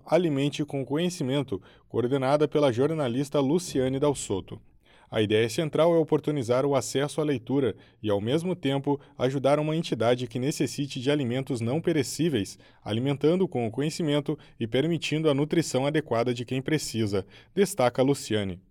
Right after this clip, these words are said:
As pessoas que visitaram o estande da universidade na feira puderam trocar um quilo de alimento por um livro ou pagar o valor simbólico de cinco reais pela obra, fazendo um Pix.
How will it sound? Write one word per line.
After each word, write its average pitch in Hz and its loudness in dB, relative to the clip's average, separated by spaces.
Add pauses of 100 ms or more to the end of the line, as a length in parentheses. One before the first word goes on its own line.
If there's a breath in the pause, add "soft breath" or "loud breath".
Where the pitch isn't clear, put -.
(560 soft breath)
As 110 0
pessoas 117 2
que 117 -8
visitaram 131 4
o 110 0
estande 123 -2
da 104 2
universidade 127 2
na 101 -2
feira 120 0 (260 loud breath)
puderam 180 6
trocar 139 4 (100)
um 196 0
quilo 143 2
de 110 2
alimento 113 2
por 180 0
um 214 0
livro 170 2
ou 196 6
pagar 131 6
o 139 4
valor 139 4
simbólico 120 0
de 110 -2
cinco 165 -4
reais 143 6
pela 156 2
obra, 117 6 (240 soft breath)
fazendo 175 2
um 175 0
Pix. - -6